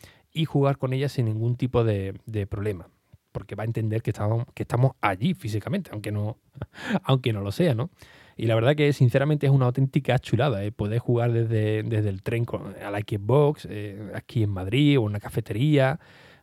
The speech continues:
directamente desde el iPad, con el mando de la Play cuatro, o con un mando M F I, compatibles con, con, con Apple, porque, eh, realmente lo que noso-, nosotros hacemos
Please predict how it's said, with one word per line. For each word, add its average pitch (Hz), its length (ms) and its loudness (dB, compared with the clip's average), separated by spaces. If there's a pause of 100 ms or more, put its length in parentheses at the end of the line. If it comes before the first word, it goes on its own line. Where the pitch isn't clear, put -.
(100)
directamente 110 640 0
desde 104 200 0
el 110 120 2
iPad, 127 320 2
con 104 160 0
el 101 80 -2
mando 107 200 0
de 104 80 2
la 98 240 -2
Play 101 200 -4
cuatro, 127 640 4
o 98 160 -6
con 101 160 -4
un 104 340 -6
mando 110 600 0
M 104 160 -2
F 104 240 -4
I, 131 380 0
compatibles 101 440 -4
con, 104 480 -2 (540)
con, 101 420 2
con 101 220 0
Apple, 135 340 2 (1000)
porque, 151 460 4 (180)
eh, 110 340 -4 (120)
realmente 135 440 4
lo 135 140 6
que 127 100 0
noso-, 117 380 0
nosotros 123 520 4
hacemos 131 440 -2